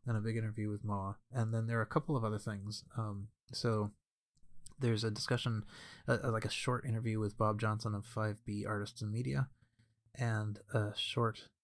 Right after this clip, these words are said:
interview with Isabel, uh, Albrecht, I think it says, uh, from Ear Music. And I don't, we only have, I don't know what Bob Johnson from five B said,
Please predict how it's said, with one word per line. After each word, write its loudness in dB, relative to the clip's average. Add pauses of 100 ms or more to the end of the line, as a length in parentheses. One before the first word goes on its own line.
(260)
interview 2
with 0
Isabel, -2 (140)
uh, 0 (480)
Albrecht, -4
I 0
think -2
it -6
says, -2 (680)
uh, 2 (320)
from 4
Ear 4
Music. -4 (320)
And -2
I -2
don't, 2 (320)
we 6
only 6
have, 2 (220)
I 4
don't 6
know 8
what 6
Bob 6
Johnson 2
from 0
five 2
B 2
said, 0